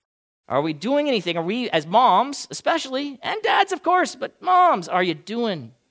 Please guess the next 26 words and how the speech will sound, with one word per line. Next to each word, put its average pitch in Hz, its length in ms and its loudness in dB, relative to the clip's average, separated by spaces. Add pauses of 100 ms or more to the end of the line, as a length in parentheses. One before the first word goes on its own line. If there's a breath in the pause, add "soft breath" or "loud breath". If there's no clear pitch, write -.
(200)
what 156 160 -8
you 185 60 -10
can 240 360 -2
and 180 100 -6
everything 233 420 -2
you 156 100 -4
can 131 440 -6 (640)
to 120 80 -14
feed 202 580 -10
them 123 400 -4 (180)
this 131 220 -10
word? 156 320 -4 (1900)
That's 143 180 -6
what 165 100 -4
I, 139 240 2
that 170 100 2
would 185 120 -2
be 175 100 -4
my 139 440 -2 (340)
exhortation 160 800 -10
to - 100 -16
you. 123 60 -8
If 143 100 -10
you 262 140 -8
are, 247 480 4 (680)
fantastic, 285 840 -4